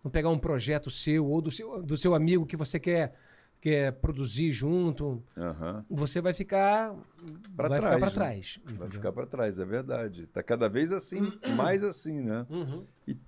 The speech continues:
Speaker 2: tem portas abertas, né? Porque tá todo mundo indo pra esses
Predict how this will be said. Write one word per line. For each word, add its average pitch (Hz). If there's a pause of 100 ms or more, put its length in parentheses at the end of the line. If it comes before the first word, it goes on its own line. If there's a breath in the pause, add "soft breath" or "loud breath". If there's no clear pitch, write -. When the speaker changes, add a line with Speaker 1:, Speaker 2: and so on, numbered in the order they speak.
(120)
Speaker 2:
tem 202
portas 196
abertas, 180
né? 113
Porque 117
tá 120
todo 175
mundo 165
indo 156
pra 135
esses 123